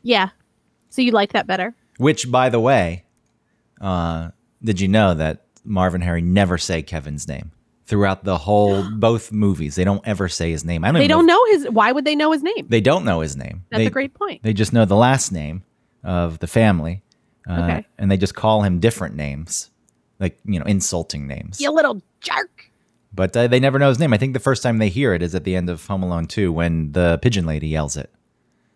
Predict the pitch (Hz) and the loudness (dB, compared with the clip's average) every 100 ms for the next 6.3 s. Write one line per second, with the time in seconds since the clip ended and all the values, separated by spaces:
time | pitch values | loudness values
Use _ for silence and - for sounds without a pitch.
0 | _ _ - 294 349 359 349 320 254 226 | _ _ 2 4 6 6 4 4 2 0
1 | 208 214 226 226 233 214 202 180 160 175 | -6 -4 0 0 0 0 0 -2 -6 -12
2 | _ _ _ _ _ - 349 - 359 359 | _ _ _ _ _ -4 -4 -2 -2 0
3 | 370 403 349 359 262 349 - 453 427 440 | -2 -4 -6 -4 -2 -2 -4 -8 -6 -8
4 | 381 359 _ _ _ _ _ _ _ _ | -8 -10 _ _ _ _ _ _ _ _
5 | _ _ _ _ _ _ - 311 403 349 | _ _ _ _ _ _ -8 -4 -2 -4
6 | 220 151 139 | -10 -12 -20